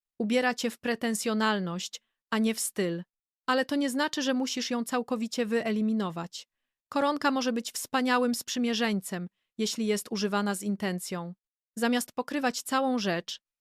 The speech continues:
może być obecna jako delikatny mankiet, subtelny pasek przy dekolcie, a nawet na plecach, elegancko odsłaniając fragment skóry.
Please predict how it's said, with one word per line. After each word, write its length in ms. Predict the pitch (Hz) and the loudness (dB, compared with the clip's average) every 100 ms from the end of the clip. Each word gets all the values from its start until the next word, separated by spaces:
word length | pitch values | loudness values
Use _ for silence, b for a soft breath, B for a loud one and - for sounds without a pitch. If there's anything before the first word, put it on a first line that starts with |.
| _ | _
może 220 | 233 233 | -2 0
być 160 | 240 233 | 0 0
obecna 420 | 233 233 240 240 | -2 -2 -2 0
jako 220 | 226 220 | 0 0
delikatny 540 | 214 226 220 240 - 226 | 0 0 0 -2 0 2
mankiet, 580 | 214 190 180 185 - - _ _ - | 2 0 -2 -4 -6 -14 _ _ -10
subtelny 460 | - 233 247 247 233 | -8 -2 2 2 2
pasek 380 | 240 233 226 | 0 -2 -4
przy 140 | - 208 | -4 -2
dekolcie, 580 | 214 226 202 190 190 208 _ _ - | -2 0 0 0 -4 -6 _ _ -2
a 40 | |
nawet 300 | 240 247 247 | 2 2 0
na 100 | 240 | -2
plecach, 540 | 233 247 226 185 180 - _ _ _ | -2 0 0 -2 -4 -6 _ _ _
elegancko 540 | 233 220 226 240 - 254 | 2 4 4 0 0 -2
odsłaniając 640 | 226 - 214 214 208 208 | -2 -2 0 2 0 -2
fragment 380 | - 208 196 196 | -2 -2 0 -4
skóry. 440 | - - 180 170 | -6 -6 -4 -4